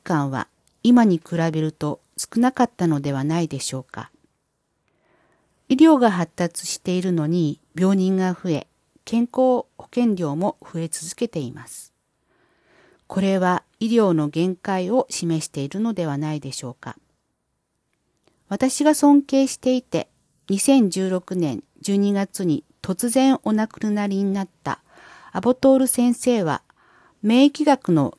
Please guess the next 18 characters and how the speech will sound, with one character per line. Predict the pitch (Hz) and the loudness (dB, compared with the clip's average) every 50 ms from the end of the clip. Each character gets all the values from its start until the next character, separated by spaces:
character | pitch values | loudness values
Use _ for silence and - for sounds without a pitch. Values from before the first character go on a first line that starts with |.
| _ | _
権 | - - 226 226 220 196 175 | -6 -2 0 0 2 2 2
威 | 165 | 0
で、 | 143 143 131 - - _ _ _ _ _ _ _ _ _ _ _ _ _ _ _ _ _ | 0 -2 -4 -4 -8 _ _ _ _ _ _ _ _ _ _ _ _ _ _ _ _ _
が | - 233 262 285 | 0 4 6 6
ん | 285 247 | 6 6
や | 196 170 147 - - _ _ _ _ - | 6 4 2 0 -2 _ _ _ _ -10
生 | - - - 233 233 226 | -4 0 2 2 2 2
活 | - - 226 214 - - - - - _ | 0 -2 -4 -2 -4 -6 -12 -12 -14 _
習 | - - - - 214 208 | -8 -6 -4 -2 -2 -2
慣 | - - - 196 190 190 190 180 180 | -2 -2 0 2 2 2 2 2 0
病 | 190 190 190 185 - - _ | 0 0 2 0 -2 -2 _
の | - 185 180 | -4 -4 -4
研 | - - 185 180 175 165 | -4 -2 0 0 0 -2
究、 | - - - 170 160 165 - - _ _ _ _ _ _ _ _ _ _ _ _ _ _ _ _ _ _ _ _ _ _ _ _ _ _ _ _ - | -2 -6 -6 -4 -4 -4 -6 -8 _ _ _ _ _ _ _ _ _ _ _ _ _ _ _ _ _ _ _ _ _ _ _ _ _ _ _ _ -8
と | - 196 | -4 -2
り | 214 240 247 | 0 0 2
わ | 247 247 | 0 0
け | - - - 240 233 - | -2 -2 -2 -2 -2 -4